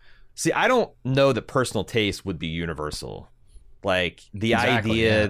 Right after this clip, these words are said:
Speaker 1: that, like, humans, uh, adorn their bodies and their clothing and their homes to kinda reflect their own, like, I don't know that that would be necessarily something that every alien would do. Like, that might be
Speaker 2: Oh,
Speaker 1: seen as
Speaker 2: gotcha.
Speaker 1: highly
Speaker 2: Yeah.
Speaker 1: idiosyncratic. Like, why would you,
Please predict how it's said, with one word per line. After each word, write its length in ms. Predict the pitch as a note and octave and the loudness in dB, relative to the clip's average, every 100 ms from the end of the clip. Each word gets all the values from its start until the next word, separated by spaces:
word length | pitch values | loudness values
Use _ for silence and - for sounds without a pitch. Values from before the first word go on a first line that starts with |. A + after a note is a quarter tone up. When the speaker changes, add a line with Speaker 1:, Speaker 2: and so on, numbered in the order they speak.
| F#2+ | 0
Speaker 1:
that, 300 | G2+ F#2+ F2 | 0 2 0
like, 200 | G2 F#2 | 0 -2
humans, 720 | - A#2+ G#2+ G2+ G2 F#2 F2+ | -2 -2 0 -2 -4 -6 -4
uh, 240 | F#2 F#2 D2 | 0 0 0
adorn 600 | F#2 F#2+ G2+ G#2 G2 F#2 | -2 0 0 0 -2 0
their 140 | F2+ | -2
bodies 640 | E2+ F#2 G2 F#2+ F#2+ F2+ | 0 0 0 -2 -2 -4
and 120 | F2+ E2 | -4 -6
their 80 | |
clothing 560 | D#2+ G2+ F#2+ F2+ F2+ F2+ | -4 0 0 0 -2 -4
and 100 | E2 | -4
their 140 | D#2+ | -4
homes 540 | D#2 G2+ F#2+ F2+ F2 E2+ | -2 0 0 -2 -6 -8
to 80 | F2+ | -6
kinda 220 | G2 E2+ | -4 -4
reflect 440 | E2+ - G2+ E2+ | -4 -2 -4 -2
their 120 | F#2+ - | -4 -2
own, 180 | F#2 | -2
like, 240 | F#2 F2 - | -2 -4 -2
I 120 | A2 | -4
don't 200 | B2+ C#3+ | 0 0
know 140 | A2+ A2 | 0 0
that 140 | G2 | 0
that 180 | G2+ F#2+ | -2 -2
would 220 | F#2 E2+ | -4 -6
be 120 | F#2+ | -6
necessarily 600 | F2+ F2 - - F#2+ F2 | -4 -4 -6 -4 -4 -4
something 400 | F2 G2 F2+ F2+ | -6 -6 -6 -6
that 140 | E2 C#2+ | -6 -4
every 320 | F#2 E2+ D#2 | -4 -4 -4
alien 280 | F2 E2 D2+ | -4 -4 -8
would 100 | C#2 | -12
do. 360 | B1+ C#2+ G1+ - - _ _ | -12 -10 -10 -14 -18 _ _
Like, 100 | G2+ | -6
that 140 | F#2 A#2 | -2 -2
might 100 | A2 A#2 | 0 2
be 60 | |
Speaker 2:
Oh, 40 | F#2 | 2
Speaker 1:
seen 180 | F2 | 2
as 120 | F2+ E2+ | 0 0
Speaker 2:
gotcha. 140 | - | -2
Speaker 1:
highly 260 | A2 G#2 F#2 | 0 0 -2
Speaker 2:
Yeah. 60 | E2 | -2
Speaker 1:
idiosyncratic. 720 | F#2 F2+ F2 G2 E2+ F#2 F2+ | -4 -4 -4 -6 -4 -4 -2
Like, 140 | F#2 E2 | -4 -4
why 180 | E2+ D3 | -2 0
would 220 | C#3 - | -2 -6
you, 340 | F2 D2+ D2+ | -8 -6 -8